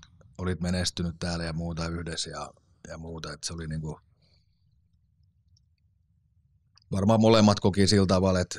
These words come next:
et siinä kohtaa, et me täydennetään niinku toisiamme, et, et kumpikaan ei ollut yksin, yksin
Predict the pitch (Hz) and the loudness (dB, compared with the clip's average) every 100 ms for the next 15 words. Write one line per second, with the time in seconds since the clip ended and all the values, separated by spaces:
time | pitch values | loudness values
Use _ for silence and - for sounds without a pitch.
0 | - 92 - _ _ _ _ _ _ _ | -10 -10 -12 _ _ _ _ _ _ _
1 | _ _ _ - - 95 92 90 82 - | _ _ _ -8 -2 -2 0 -2 -4 -4
2 | 87 82 90 82 90 87 87 82 85 82 | -2 -2 -4 -2 -2 -2 -2 -4 -4 -6
3 | 82 82 87 85 92 80 80 78 - - | -6 -6 -6 -6 -8 -8 -10 -12 -14 -16
4 | - - - _ _ - 87 85 82 82 | -18 -18 -20 _ _ -12 -8 -6 -4 -4
5 | 85 85 85 85 85 - 82 78 - - | -4 -4 -4 -4 -6 -6 -8 -10 -18 -20
6 | - 90 - - 78 | -12 -10 -8 -6 -6